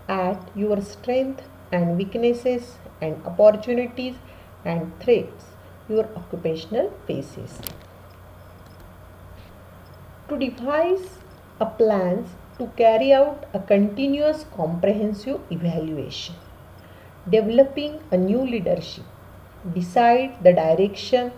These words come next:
that will be a most effective. This is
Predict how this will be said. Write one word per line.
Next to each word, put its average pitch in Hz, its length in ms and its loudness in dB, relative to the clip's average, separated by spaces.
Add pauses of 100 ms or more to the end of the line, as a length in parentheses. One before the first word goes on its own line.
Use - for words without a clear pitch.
(280)
that 170 320 2
will 220 200 -6
be 254 340 -6
a 202 60 -2
most 180 520 -2 (140)
effective. - 560 -6 (3500)
This 311 260 -4
is 339 340 -6